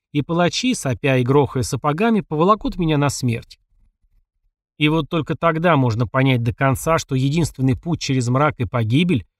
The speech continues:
можно одолеть, когда Христос ведёт тебя и освещает дорогу твою, чтобы не оступилась нога твоя и чтобы не свернул ты навстречу смертельной пропасти. И Христос был со мной. Он всё время был там. Он сидел вместе со мной в тёмном подвале, он готовился к смерти на кресте вместе со мной.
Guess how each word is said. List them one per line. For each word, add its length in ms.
можно 320
одолеть, 400
когда 280
Христос 540
ведёт 380
тебя 260
и 60
освещает 520
дорогу 400
твою, 400
чтобы 260
не 80
оступилась 640
нога 320
твоя 300
и 40
чтобы 280
не 80
свернул 440
ты 120
навстречу 560
смертельной 580
пропасти. 600
И 120
Христос 500
был 240
со 200
мной. 280
Он 140
всё 180
время 240
был 220
там. 320
Он 140
сидел 340
вместе 300
со 180
мной 220
в 80
тёмном 320
подвале, 520
он 100
готовился 540
к 60
смерти 420
на 100
кресте 480
вместе 320
со 200
мной. 280